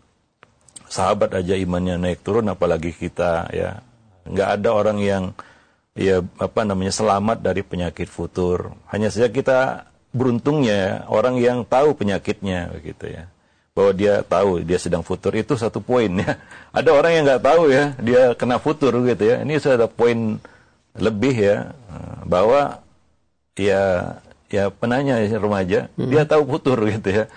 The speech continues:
Speaker 1: Ada remaja, banyak remaja yang nggak ngerti futur, gitu, ya. Padahal dia sedang futur, begitu. Nah, itu poin satu, ya. Ya, yang kedua, tentunya kita harus, ya, eh, setelah kita mendiagnosa penyakit kita, ini penyakit hati, ya, futur itu,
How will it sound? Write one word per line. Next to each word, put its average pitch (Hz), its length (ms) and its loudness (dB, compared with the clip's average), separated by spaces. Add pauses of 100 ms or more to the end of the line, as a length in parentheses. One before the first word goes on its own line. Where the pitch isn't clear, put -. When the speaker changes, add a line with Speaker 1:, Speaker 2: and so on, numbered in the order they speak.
(220)
Speaker 1:
Ada 170 320 2
remaja, 139 240 2
banyak 156 320 2
remaja 135 400 2
yang 165 160 4
nggak 131 160 4
ngerti 139 240 2
futur, 151 480 2
gitu, 113 180 -2
ya. 104 220 4
Padahal 120 240 2
dia 175 160 2
sedang 151 160 0
futur, 160 420 2
begitu. 95 540 -4
Nah, 87 160 -4
itu 101 480 -2
poin 95 260 2
satu, 87 380 -2
ya. 87 240 0 (480)
Ya, 85 340 -2
yang 98 140 -2
kedua, 135 400 2 (100)
tentunya 110 300 0
kita 127 320 0
harus, - 500 -8
ya, 92 460 0 (260)
eh, 92 300 -2
setelah 104 400 0
kita 104 320 -2
mendiagnosa 104 880 0
penyakit 98 500 -4
kita, 90 540 -2
ini 110 160 -4
penyakit 98 340 -4
hati, 95 480 -4
ya, 85 80 -6
futur 87 400 -4
itu, 80 300 -6